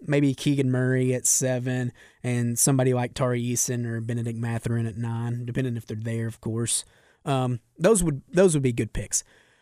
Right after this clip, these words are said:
But then we move on to the Sacramento Kings, which we mentioned earlier when we were talking about the Indiana Pacers and them losing that deal because they got Sabonis and,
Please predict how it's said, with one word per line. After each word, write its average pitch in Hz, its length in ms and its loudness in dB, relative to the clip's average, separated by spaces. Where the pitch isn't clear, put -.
But 170 140 -2
then 330 120 6
we 330 60 6
move 247 200 8
on 214 220 8
to 190 220 6
the 156 80 4
Sacramento 180 500 6
Kings, 180 460 2
which 147 220 -4
we 139 120 -2
mentioned 143 380 0
earlier 165 500 4
when 147 140 2
we 143 120 4
were 139 80 2
talking 143 280 2
about 131 380 0
the 139 220 0
Indiana 143 320 4
Pacers 143 500 2
and 127 120 0
them 127 160 0
losing 135 260 -2
that 127 180 -4
deal 131 280 0
because 127 340 0
they 123 140 0
got 123 160 0
Sabonis 120 440 0
and, 117 220 -4